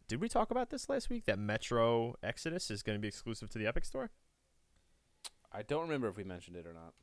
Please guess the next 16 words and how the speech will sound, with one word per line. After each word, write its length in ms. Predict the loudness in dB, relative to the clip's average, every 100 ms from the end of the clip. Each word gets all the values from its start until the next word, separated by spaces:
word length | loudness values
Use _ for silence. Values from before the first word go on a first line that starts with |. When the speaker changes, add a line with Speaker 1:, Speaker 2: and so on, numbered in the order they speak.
| -20 _ -20 _ _ -6
Speaker 1:
Um, 600 | -2 -2 -2 -4 -6 -8 -12 _ _ _ _ _ -20 _ _ _ _ _ _ -16 -2
yeah, 160 | 0
I 60 | 0
think 360 | -2 -2 -2 -10
that 140 | -2
this 220 | 0 0
news 260 | -2 -2 -2
broke 440 | 0 2 2 0 -6
this 300 | -6 -4 -4
week, 180 | -6
actually, 420 | -4 -4 -4 -6 -6
and 140 | -6
we 100 | -4
haven't 500 | -2 -2 -4 -10 -10 -18 _
discussed 640 | -12 -4 -2 -2 -4 -6
it. 220 | -6 -8